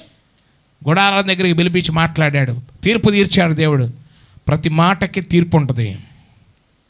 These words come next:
రెండో కొరింథీ పత్రిక ఐదో అధ్యాయము పదో వచనం తీయండి. ఆ.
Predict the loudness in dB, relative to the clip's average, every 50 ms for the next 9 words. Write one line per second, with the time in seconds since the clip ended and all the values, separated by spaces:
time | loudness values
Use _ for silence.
0 | _ _ _ _ _ _ _ _ _ -2 0 2 2 2 2 0 0 0 0 -2
1 | -2 -2 -2 -2 0 2 2 2 4 2 2 2 2 2 4 4 4 2 2 -2
2 | -8 -8 -10 _ _ _ -8 -2 -2 2 4 4 4 4 2 2 0 -2 -2 0
3 | 0 0 0 -2 -6 -10 -14 -20 -20 -20 -20 -20 -20 -20 _ _ _ _ _ _
4 | _ _ _ _ _ _ _ _ _ _ _ _ _ _ _ _ _ _ _ _
5 | _ _ _ _ _ _ _ _ _ _ _ _ _ _ _ _ _ _ _ _
6 | _ _ _ _ _ _ _ _ _ _ _ _ _ _ _ _ _ _ _ _
7 | _ _ _ _ _ _ _ _ _ _ _ _ _ _ _ _ _ _ _ _
8 | _ -4 0 2 2 2 0